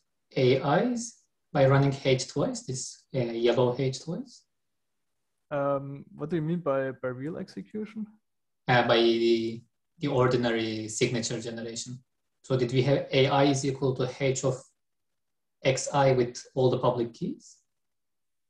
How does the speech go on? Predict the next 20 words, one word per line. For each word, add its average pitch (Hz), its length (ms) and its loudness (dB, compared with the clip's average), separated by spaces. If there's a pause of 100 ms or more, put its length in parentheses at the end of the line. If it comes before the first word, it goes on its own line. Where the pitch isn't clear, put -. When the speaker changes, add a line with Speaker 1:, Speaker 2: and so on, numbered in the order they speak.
(400)
Speaker 2:
Right. 135 260 2 (3750)
Speaker 1:
Like 139 100 0
Speaker 2:
Or 131 80 2
Speaker 1:
this 135 240 0
one, - 180 -18 (260)
this 139 240 0
one 117 140 -6
here. 117 300 -12 (960)
So - 120 -6
did 120 120 -2
we 117 120 2
have 123 200 4
A 131 280 4
I 127 420 0 (880)
with, 120 360 -8 (220)
like, 135 100 -16
this - 240 -8
A 120 160 2
I 120 220 2
with 113 280 -6